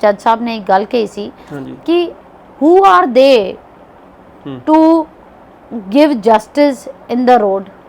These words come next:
Speaker 1: ਕਿ ਮੈਂ
Speaker 2: ਹੂੰ।
Speaker 1: ਗਲਤ ਦੀ ਸਜ਼ਾ ਦੇਣ ਵਾਲੇ ਆ ਕੌਣ ਹੈ?
Speaker 2: ਹੂੰ। ਉਹ ਤਾਂ ਕੋਰਟ ਨੇ ਦੇਣੀ ਹੈ ਸਜ਼ਾ, ਤਾਂ ਇਹ ਤਾਂ
Speaker 1: ਜੀ,
Speaker 2: ਸਿਰਫ
Speaker 1: ਅਗਰ
Speaker 2: ਇੱਕ
Speaker 1: ਕਰਨਲ ਸਾਹਿਬ
Speaker 2: ਇਨਫਰਮੇਸ਼ਨ
Speaker 1: ਗਲਤ ਸੀਗੇ ਤੇ
Speaker 2: ਐਫ ਆਈ ਆਰ
Speaker 1: ਕੋਰਟ ਨੇ
Speaker 2: ਦਰਜ ਕਰ
Speaker 1: ਦੇਣਾ
Speaker 2: ਸਕਦੇ
Speaker 1: ਸੀ।
Speaker 2: ਨੇ।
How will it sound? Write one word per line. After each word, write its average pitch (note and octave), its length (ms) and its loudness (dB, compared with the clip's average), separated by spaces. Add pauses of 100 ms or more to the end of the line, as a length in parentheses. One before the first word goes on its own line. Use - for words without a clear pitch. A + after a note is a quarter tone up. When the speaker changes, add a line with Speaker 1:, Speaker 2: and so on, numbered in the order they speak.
Speaker 1:
ਕਿ C#4 100 -4
ਮੈਂ B3+ 280 -2
Speaker 2:
ਹੂੰ। B2+ 380 -14
Speaker 1:
ਗਲਤ C4+ 220 4
ਦੀ C#4 180 -4
ਸਜ਼ਾ B3+ 340 2
ਦੇਣ B3 240 -4
ਵਾਲੇ B3+ 260 -2
ਆ C4+ 100 0
ਕੌਣ C4+ 280 -4
ਹੈ? C4 60 -14
Speaker 2:
ਹੂੰ। B3 180 -16 (800)
ਉਹ D#3 60 -10
ਤਾਂ G#3+ 80 -4
ਕੋਰਟ F#3+ 280 -6
ਨੇ G#3+ 100 -4
ਦੇਣੀ F#3+ 220 -4
ਹੈ F#3 60 -6
ਸਜ਼ਾ, F3+ 240 -6
ਤਾਂ F3+ 140 -6
ਇਹ G3 140 -10
ਤਾਂ A3 100 -6
Speaker 1:
ਜੀ, A3 60 -6
Speaker 2:
ਸਿਰਫ D4 160 2
Speaker 1:
ਅਗਰ C#4 180 2
Speaker 2:
ਇੱਕ D#4 80 0
Speaker 1:
ਕਰਨਲ C4 280 2
ਸਾਹਿਬ D#4 220 4
Speaker 2:
ਇਨਫਰਮੇਸ਼ਨ D4+ 240 2
Speaker 1:
ਗਲਤ - 100 -4
ਸੀਗੇ D4+ 140 -8
ਤੇ D#4 60 -2
Speaker 2:
ਐਫ - 120 -6
ਆਈ F#4+ 120 -4
ਆਰ - 60 0
Speaker 1:
ਕੋਰਟ F#4 200 2
ਨੇ F4+ 60 0
Speaker 2:
ਦਰਜ E4+ 100 -2
ਕਰ E4+ 60 2
Speaker 1:
ਦੇਣਾ E4+ 140 -2
Speaker 2:
ਸਕਦੇ F4 120 -8
Speaker 1:
ਸੀ। D4+ 60 -8
Speaker 2:
ਨੇ। C#4+ 80 -12